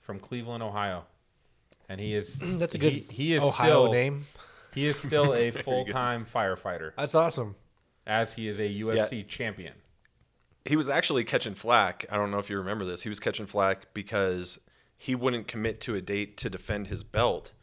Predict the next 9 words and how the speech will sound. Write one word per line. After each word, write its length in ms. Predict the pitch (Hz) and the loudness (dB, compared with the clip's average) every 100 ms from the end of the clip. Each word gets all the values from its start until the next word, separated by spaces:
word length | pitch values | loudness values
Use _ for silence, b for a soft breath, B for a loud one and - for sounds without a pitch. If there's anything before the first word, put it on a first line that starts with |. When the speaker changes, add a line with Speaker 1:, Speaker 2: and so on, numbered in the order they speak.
| _ _ _ _ - | _ _ _ _ -2
Speaker 3:
during 400 | 110 104 95 90 | 0 2 -2 -6
coronavirus 800 | - 104 120 101 90 87 85 - | -4 0 2 2 0 -2 -4 -4
because, 640 | 98 101 90 87 87 - - | -2 0 -2 -2 -6 -10 -4
or 200 | 92 92 95 | -4 -4 -6
the 120 | 98 | -6
pan-, 260 | - 107 98 | -4 -4 2
Speaker 2:
'Cause 140 | |
Speaker 3:
you 60 | |
Speaker 2:
he's 20 | 190 | 2